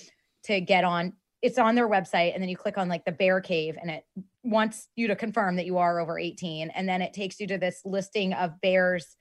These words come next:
who are holding toy bottles of wine and, you know, wearing Hugh Hefner robes. There's one that's wearing, like, boxers and a giant heart cutout on his head.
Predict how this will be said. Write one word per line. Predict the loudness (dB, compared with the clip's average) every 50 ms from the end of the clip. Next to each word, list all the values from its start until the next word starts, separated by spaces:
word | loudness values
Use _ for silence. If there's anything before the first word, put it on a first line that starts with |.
| _ _ _ _ _ _ _
who | -4 -2 -2 0 0 -2 -2 -4 -10 _ 0
are | 2 4 4 4 4 4 2 0 -2 -6 -8
holding | -4 -2 -2 -2 0 -2 -2 -4 -4
toy | -6 -6 -2 0 2 2 2
bottles | 2 2 2 2 2 0 -2 -4 -6
of | -8 -8 -6
wine | -2 -2 0 0 0 -2 -2 -2 -4 -6 -8 -6 -4
and, | -2 -2 0 -2 -2 -4 -8 -10 _ _ _ _ _ _ _ _ _ _ _ _ _ -8
you | -2 0 2
know, | 2 4 2 0 0 0
wearing | 0 0 2 2 0 -2
Hugh | -4 -4 -4 -2
Hefner | -2 -2 -2 -2 -2 -2
robes. | -2 -2 -2 -2 -2
There's | -2 -4 0 2
one | 4 4 4
that's | 4 2 0 0
wearing, | 0 0 2 2 2
like, | 0 0 0 0
boxers | 0 0 0 0 -2 -4 -4 -4 -2 -2 -2
and | -2 -2
a | -2
giant | 0 0 0 0 0 0 -2 -4
heart | -4 -4 -4 -4 -4 -6 -12
cutout | -10 -6 -2 0 2 2 2 0 0
on | -2 -4
his | -4 -6 -4
head. | -4 -2 -2 0 0 -2 -2